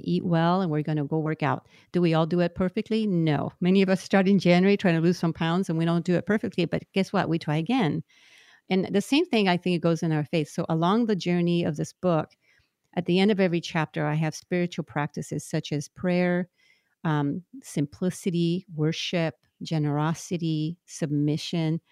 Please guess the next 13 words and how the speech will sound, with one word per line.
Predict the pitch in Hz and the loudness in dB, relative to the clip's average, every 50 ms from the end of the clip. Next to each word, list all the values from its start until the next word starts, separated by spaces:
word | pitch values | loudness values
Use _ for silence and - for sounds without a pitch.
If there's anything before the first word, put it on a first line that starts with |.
| _ _ _ _ _ _ _ _ _ | _ _ _ _ _ _ _ _ _
And | 190 175 165 | -2 0 2
these | 156 190 208 208 - | 2 2 2 2 2
are | 220 190 180 175 175 - | 2 2 2 2 2 2
where | 170 170 165 | 2 2 2
we | 170 175 | 2 2
use | 170 165 185 202 196 | 2 2 2 0 0
scripture | - - - - - 226 233 - - - 160 147 147 147 180 180 196 - | -2 -8 -8 -4 -4 -4 -2 -4 -6 -4 -2 0 0 0 -2 -4 -6 -4
as | 170 165 156 147 - | -2 -2 -2 -2 -4
promptings | _ _ - - 185 180 196 220 - - 175 151 139 143 151 - - - | _ _ -8 -4 -2 0 0 0 0 -2 -2 -2 0 -2 -2 -4 -8 -6
to | - 180 165 156 156 156 160 - | -4 -2 -2 -2 -2 -4 -8 -8
position | _ 180 156 151 160 175 185 - - 202 | _ -4 -4 -2 -2 -2 -2 -2 -2 -2
our | 185 165 156 | -2 -2 -4
hearts | - - - - 175 170 156 143 - - - - - - | -6 -10 -8 -4 -2 -2 0 -2 -4 -6 -12 -20 -20 -20